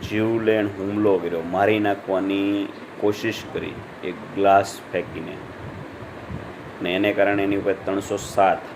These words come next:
હાફ મર્ડરનો ગુનો દાખલ કરવામાં આવ્યો. અને એક દિવસ એવો હતો, આજથી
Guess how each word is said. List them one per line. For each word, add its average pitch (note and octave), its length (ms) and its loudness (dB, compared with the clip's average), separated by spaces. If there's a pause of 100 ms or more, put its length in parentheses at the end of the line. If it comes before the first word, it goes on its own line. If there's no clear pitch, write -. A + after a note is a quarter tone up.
(120)
હાફ G2 320 0
મર્ડરનો F#2+ 480 0
ગુનો F2+ 300 -2
દાખલ E2+ 320 -2
કરવામાં - 340 -4
આવ્યો. - 240 -10 (2000)
અને A2+ 140 2 (300)
એક A2 240 -2 (220)
દિવસ A#2 260 4
એવો A#2 300 4
હતો, G#2 260 0 (840)
આજથી G2+ 720 -2